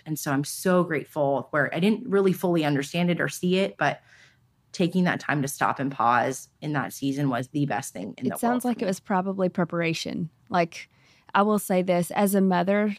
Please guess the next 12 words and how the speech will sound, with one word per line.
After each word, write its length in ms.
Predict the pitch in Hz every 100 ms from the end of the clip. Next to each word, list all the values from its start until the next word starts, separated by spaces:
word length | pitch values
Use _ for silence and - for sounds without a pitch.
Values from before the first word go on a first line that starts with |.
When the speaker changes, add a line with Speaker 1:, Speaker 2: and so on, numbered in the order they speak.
| -
Speaker 2:
th-, 140 | 196 -
there 200 | 196 190
are 100 | 180
skills 540 | 185 - - 202 202 190
that 160 | 196 -
you 300 | 190 175 175
learn, 380 | 175 170 165 165
skill 320 | - 208 190
sets 460 | - 185 165 - -
that 160 | 180
you 180 | 175 180
just 440 | 165 175 165 -